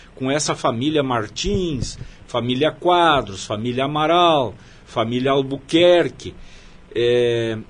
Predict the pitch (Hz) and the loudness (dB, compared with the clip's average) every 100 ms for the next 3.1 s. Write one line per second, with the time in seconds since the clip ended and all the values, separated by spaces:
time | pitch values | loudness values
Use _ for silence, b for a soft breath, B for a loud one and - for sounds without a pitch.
0 | - - 214 277 302 277 196 127 226 226 | -18 -6 -2 4 4 6 4 6 6 6
1 | 147 180 196 202 233 202 240 262 202 240 | 0 -2 4 4 4 0 -4 -4 -2 0
2 | 240 240 247 220 - - 254 214 120 139 | -2 0 2 2 0 0 0 -2 -6 -4
3 | 196 | -6